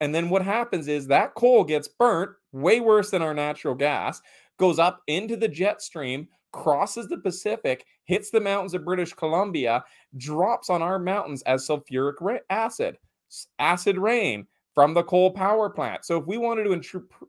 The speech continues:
improve the quality of our water, we should be shipping that natural gas. And I made a, that comment in a TikTok replying to her. And I respect the hell out of her because she actually phoned me and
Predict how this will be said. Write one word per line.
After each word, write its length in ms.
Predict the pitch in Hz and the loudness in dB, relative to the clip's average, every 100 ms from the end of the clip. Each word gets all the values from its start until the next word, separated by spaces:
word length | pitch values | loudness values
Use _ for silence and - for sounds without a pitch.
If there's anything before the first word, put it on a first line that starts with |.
| - | 0
improve 560 | 202 240 175 226 208 | 0 0 0 0 2
the 80 | 147 | -2
quality 480 | - 131 151 190 196 | -2 2 4 4 4
of 100 | 180 | 4
our 160 | 175 170 | 4 4
water, 640 | 170 208 311 110 131 - _ _ _ _ _ | 4 4 4 2 -2 -4 _ _ _ _ _
we 340 | - 127 233 233 | -8 -2 0 0
should 220 | - 160 | -2 -2
be 100 | 160 | -4
shipping 480 | - - 202 175 151 | -4 -2 -2 -2 -2
that 220 | 143 123 | -2 -2
natural 640 | 127 151 170 - 160 147 | -2 -2 -4 -4 -2 0
gas. 640 | 131 160 208 90 - - _ _ _ - | 2 2 2 -2 -8 -18 _ _ _ -6
And 80 | 147 | -2
I 100 | 196 | 0
made 260 | 214 185 147 | 0 0 0
a, 60 | |
that 260 | 135 123 - _ | 2 2 0 _
comment 420 | - 131 127 117 | -10 -6 -6 -6
in 80 | 110 | -8
a 60 | 104 | -6
TikTok 540 | - 156 120 87 - | -4 -4 -2 -2 -4
replying 460 | 107 - 147 143 107 | -8 -2 -2 -2 -2
to 80 | 117 | -2
her. 360 | 180 139 - _ _ _ - | 0 0 -4 _ _ _ -6
And 100 | 151 - | -4 0
I 120 | 160 | 4
respect 580 | 240 240 - - 135 - | 4 4 -2 0 -2 -2
the 60 | 131 | -2
hell 240 | 165 220 | 2 4
out 140 | 160 123 | 4 4
of 60 | |
her 120 | 120 | -2
because 280 | 127 160 185 | -4 -2 -2
she 200 | 180 226 | -2 -2
actually 280 | 233 233 185 | -2 0 -4
phoned 340 | - 220 262 151 | 0 0 0 -4
me 180 | 85 _ - | -10 _ -4
and 280 | 151 160 | -2 -2